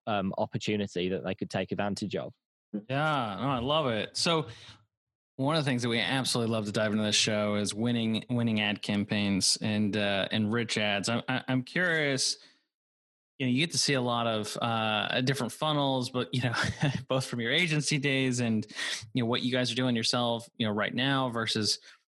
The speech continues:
Speaker 2: uh, you know, what your, what your coaching and mastermind students are doing. Talk to us about a rich ad. Like, what, what's working, you know, in the space right now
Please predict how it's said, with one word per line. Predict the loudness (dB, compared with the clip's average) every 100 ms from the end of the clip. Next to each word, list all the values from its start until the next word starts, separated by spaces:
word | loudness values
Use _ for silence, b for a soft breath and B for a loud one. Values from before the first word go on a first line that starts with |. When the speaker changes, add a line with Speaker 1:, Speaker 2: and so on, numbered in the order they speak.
| _
Speaker 2:
uh, | -2 0 0 2 0 0
you | 0
know, |
what | 0 0 2
your, | 0 0 -6
what | -4 -2
your | -2
coaching | 0 -2 0 0 2
and | 2
mastermind | 2 0 0 2
students | 2 2 0
are | 0
doing. | 0 2 2 0 -4 B B B _ -10 -10 -10 _ _ _ -4
Talk | -2 0
to | 0
us | 0 2
about | 0
a | 2
rich | 0 0
ad. | 2 2 2
Like, | 0
what, | 2 2 0 -2
what's | -2 0 0 0
working, | 0 0 2 4 4 4 2 0
you | 0
know, | 2 2
in | 2 2 2
the | 2
space | 0 0 0 0 0
right | 0 0
now | 0 0 2 2 0 0